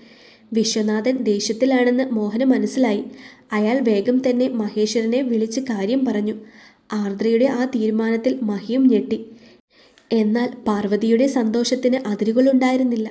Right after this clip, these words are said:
അവർ ആഗ്രഹിച്ചതുപോലെ ആർദ്ര മേലേടത്തേക്ക് വരുന്നു. ഇനി മാധവ് എഴുന്നേറ്റാൽ മാത്രം മതി. താൻ സ്വപ്നം കണ്ടതുപോലെ ആർദ്ര മേലേടത്തെ മരുമകളാകും.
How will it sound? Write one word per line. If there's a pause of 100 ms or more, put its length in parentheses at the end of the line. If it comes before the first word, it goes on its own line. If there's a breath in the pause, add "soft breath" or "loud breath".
(800 soft breath)
അവർ
ആഗ്രഹിച്ചതുപോലെ (100)
ആർദ്ര (100)
മേലേടത്തേക്ക്
വരുന്നു. (540 loud breath)
ഇനി (100)
മാധവ്
എഴുന്നേറ്റാൽ
മാത്രം
മതി. (720 loud breath)
താൻ
സ്വപ്നം
കണ്ടതുപോലെ (120)
ആർദ്ര (100)
മേലേടത്തെ
മരുമകളാകും.